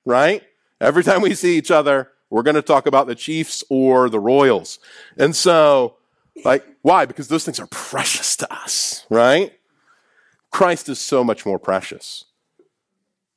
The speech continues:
Talk about Christ with each other, amongst each other, as you meet with each other, as you're living life together in this community that Christ has built up. So Christ is the living stone that is the foundation of the church.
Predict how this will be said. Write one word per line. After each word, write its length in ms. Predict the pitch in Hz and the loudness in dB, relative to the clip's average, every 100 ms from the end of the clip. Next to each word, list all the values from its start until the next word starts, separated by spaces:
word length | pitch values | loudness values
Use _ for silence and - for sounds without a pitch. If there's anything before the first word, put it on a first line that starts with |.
| _ | _
Talk 220 | 135 143 | -2 0
about 220 | 135 123 | 0 -2
Christ 520 | - 117 117 90 - - | 2 2 2 -2 -12 -2
with 200 | 120 131 | 0 0
each 100 | 123 | -4
other, 220 | 113 104 95 | -2 0 -2
amongst 460 | 92 107 120 - | 0 0 -2 -6
each 180 | 113 - | -8 -4
other, 260 | 87 80 - _ _ _ _ _ _ - | -6 -6 -20 _ _ _ _ _ _ -6
as 160 | 101 107 | -4 -2
you 120 | 117 | 0
meet 340 | 113 131 151 | 2 2 2
with 160 | 135 120 | 0 -2
each 220 | 110 - | -6 -2
other, 320 | 92 80 76 _ | -2 -4 -14 _
as 160 | 113 127 | -2 2
you're 120 | 151 | 0
living 420 | 131 147 147 139 | 2 2 2 0
life 340 | 117 117 120 - | 2 2 0 -4
together 380 | 117 107 98 | 0 2 0
in 320 | - 107 110 107 | 0 0 0 0
this 260 | 101 - _ _ _ _ | -2 -4 _ _ _ _
community 520 | 123 110 110 110 - | -2 0 0 0 -2
that 120 | 87 90 | -6 -6
Christ 400 | - 98 90 - | -2 -2 -2 -8
has 140 | 85 | -8
built 240 | 90 80 - | -8 -10 -8
up. 360 | 82 78 - _ _ _ _ _ _ _ _ _ _ _ - | -8 -8 -12 _ _ _ _ _ _ _ _ _ _ _ -8
So 160 | 101 | -8
Christ 500 | - 170 160 165 - | -2 2 2 0 -4
is 140 | 147 131 | -6 -4
the 100 | 117 | -2
living 300 | 123 123 117 | -2 -2 -6
stone 420 | - 104 92 87 | -4 -2 -2 -4
that 100 | 90 | -6
is 120 | 92 | -6
the 80 | 95 | -4
foundation 500 | 107 95 98 92 95 | -2 0 -2 -2 -6
of 60 | |
the 80 | 87 | -10
church. 320 | - 101 - | -4 -4 -4